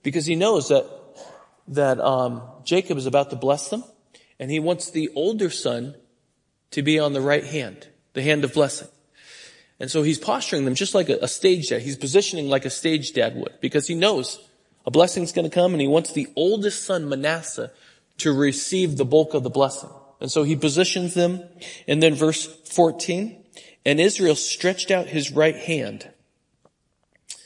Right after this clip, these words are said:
and laid it on the head of Ephraim, who was the younger, and his left hand on the head of Manasseh, crossing his hands.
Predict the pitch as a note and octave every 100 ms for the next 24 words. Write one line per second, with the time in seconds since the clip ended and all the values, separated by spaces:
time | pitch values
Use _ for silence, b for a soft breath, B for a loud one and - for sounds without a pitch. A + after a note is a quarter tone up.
0 | B B _ C3 B2 B2 C#3 E3+ F3 D#3+
1 | C#3+ C#3 C3 B2 - D#3 C#3+ - A2+ G#2
2 | - _ _ _ _ _ _ _ _ _
3 | - C3 C3 B2+ - B2 B2+ B2+ A#2 -
4 | - _ _ _ _ _ b b b b
5 | C3+ C3+ C#3 B2+ C#3 G3 - - C3 A2+
6 | A2+ C#3+ - _ _ _ _ _ _ _
7 | - C3 B2+ B2+ C#3+ C3+ A#2+ B2+ C3 C3+
8 | B2+ - - - - D#3+ F3+ - E3 D3+
9 | D#3 C3 A#2 - - -